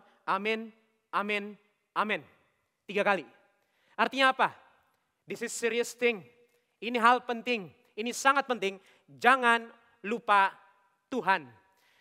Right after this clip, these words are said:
Jemaat yang dikasihi Tuhan, saya ingin memulai firman Tuhan pada pagi hari ini dengan satu buah cerita.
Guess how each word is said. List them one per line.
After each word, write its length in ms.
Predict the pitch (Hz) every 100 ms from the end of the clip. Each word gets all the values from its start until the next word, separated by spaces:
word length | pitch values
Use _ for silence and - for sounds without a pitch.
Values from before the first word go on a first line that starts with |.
| _ _
Jemaat 320 | 196 254 339
yang 100 | 320 277
dikasihi 320 | 240 240 220
Tuhan, 320 | 247 180 156
saya 160 | - 254
ingin 80 | 247
memulai 480 | 233 233 226 214 -
firman 260 | 226 214 208
Tuhan 240 | 226 214
pada 160 | 202 190
pagi 240 | 196 185
hari 240 | 185 180 175
ini 80 |
dengan 180 | 170 170 165
satu 160 | 175
buah 160 | 165 165
cerita. 240 | 180 190